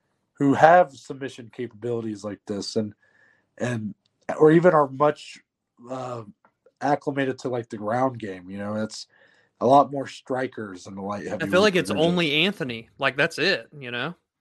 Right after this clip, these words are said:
Speaker 1: I mean, maybe Glover Teixeira has some stuff on the
Speaker 2: Maybe
Speaker 1: ground. I mean,
Speaker 2: Glover, yeah.
Speaker 1: but, yeah, you're right. I mean, Anthony Smith is very underrated on the ground. Um,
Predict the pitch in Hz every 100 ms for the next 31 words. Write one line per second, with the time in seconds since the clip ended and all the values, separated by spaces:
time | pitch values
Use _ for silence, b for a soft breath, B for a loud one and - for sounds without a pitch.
0 | _ _ - 156 151 160 165 120 151 151
1 | 156 - 120 139 139 147 147 139 139 -
2 | 139 127 - 135 135 135 160 165 135 139
3 | 139 123 131 120 117 _ - 127 113 -
4 | 160 147 143 175 123 127 147 170 127 127
5 | 139 127 139 156 156 139 - 151 151 139
6 | 113 131 147 147 131 117 117 117 117 110
7 | 110 110 117 127 120 110 _ _ _ _
8 | _ _ _ _ _ - 110 113 107